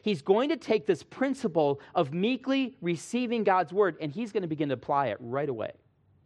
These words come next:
Begin to apply it right away. We only understand twenty-six and twenty-seven in context of nineteen through twenty-five. So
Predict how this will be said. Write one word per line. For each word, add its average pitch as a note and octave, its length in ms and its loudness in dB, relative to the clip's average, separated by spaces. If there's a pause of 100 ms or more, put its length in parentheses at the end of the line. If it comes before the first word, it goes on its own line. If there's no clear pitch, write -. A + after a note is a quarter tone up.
(380)
Begin D3 200 2
to D3 80 2
apply B2+ 440 0
it G2+ 260 -8
right A2+ 180 -2
away. F#2 220 -8 (1000)
We G3 220 4
only G#3 300 4
understand D#3 580 -2
twenty-six D#3 560 -4
and C3 80 -6
twenty-seven B2+ 600 -4
in A#2 100 -6
context C3 720 -6
of A2 220 -6
nineteen A#2+ 640 -6 (420)
through A#2+ 100 -8
twenty-five. G#2+ 560 -4
So A#2 240 -4